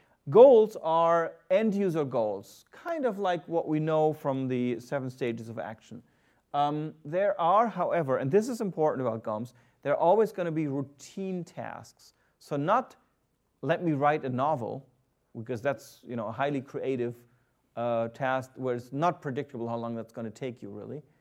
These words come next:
Um, they have to be routine tasks that you can do just as fast as you physically can. You're not stopping and thinking and scratching your head for very long anywhere. So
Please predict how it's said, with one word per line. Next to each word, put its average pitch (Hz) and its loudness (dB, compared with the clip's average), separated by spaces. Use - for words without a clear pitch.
Um, 131 -4
they 160 -2
have 214 0
to 202 -4
be 175 -2
routine 196 -2
tasks 120 -4
that 135 -2
you 143 -6
can 147 -4
do 160 0
just 151 -6
as 139 -4
fast 160 -2
as 131 -8
you 139 -4
physically 131 -6
can. 120 -12
You're 131 -4
not 156 -2
stopping 147 -2
and 117 -4
thinking 135 -6
and 117 -8
scratching 123 -8
your 113 -8
head 113 -8
for 104 -12
very 104 -10
long 107 -14
anywhere. 101 -16
So 170 2